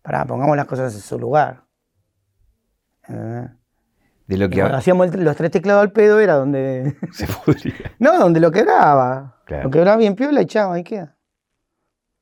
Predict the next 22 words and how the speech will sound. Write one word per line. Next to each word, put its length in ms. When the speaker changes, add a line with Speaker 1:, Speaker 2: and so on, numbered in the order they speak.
Speaker 2:
Eh, 800
¿tuviste 280
la 140
visión 420
de 420
apenas 360
salió 420
Elegante? 720
Se, 220
Speaker 1:
Elian, 300
Speaker 2:
se 80
Speaker 1:
yo 20
lo, 60
Speaker 2:
cruzaron. 460
Speaker 1:
claro, 460
Elian 360
lo 60
escucho, 580
me 120
llama 840
Orco, 560
eh, 320